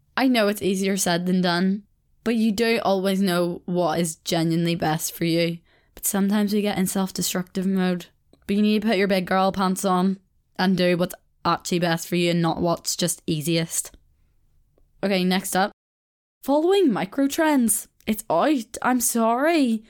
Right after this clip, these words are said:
These microtrends that last two weeks are overhyped and then you detest them. Like, they're so chuggy after that. And if you had something in your wardrobe, you'd be like, "Ugh,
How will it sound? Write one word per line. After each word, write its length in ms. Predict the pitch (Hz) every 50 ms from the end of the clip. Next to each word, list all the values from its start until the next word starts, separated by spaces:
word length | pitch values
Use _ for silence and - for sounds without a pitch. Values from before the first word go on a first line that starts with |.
| - - _ _
These 220 | - 277 320 320 294
microtrends 580 | 247 214 214 - 240 220 - 262 254 247 214
that 140 | 202 226 185
last 420 | 190 190 190 180 185 202 208 - -
two 320 | - - 208 196 196 185
weeks 400 | 180 190 240 269 - - - -
are 140 | - - -
overhyped 840 | - 196 190 175 190 220 208 202 170 170 220 220 - - - - - - - - _ _ _ _ _ -
and 180 | 196 208 208
then 440 | 190 185 185 180 180 185 180 175 - - _ _ -
you 220 | 190 185 185 196
detest 560 | 170 190 185 - 202 170 170 185 - - -
them. 340 | - 330 359 311 269 240 226 - _ _ _ _ _ _ _ _ _ _ _ _ _ -
Like, 180 | 202 196 185
they're 120 | 190 202 190
so 320 | - - 220 202 190 196
chuggy 400 | 190 - 185 180 185 233 247 240
after 280 | 233 240 - - - 254
that. 280 | 277 269 240 214 - - -
And 280 | - 185 185 180 185 -
if 120 | 180 180
you 120 | 202 196 190
had 180 | 180 175 170
something 180 | 208 180 185 190
in 100 | 185 185
your 120 | 185 175
wardrobe, 320 | 170 165 170 196 190 180 180
you'd 80 | 175
be 80 | 170 175
like, 260 | 175 175 175 - -
"Ugh, 240 | 185 196 185 175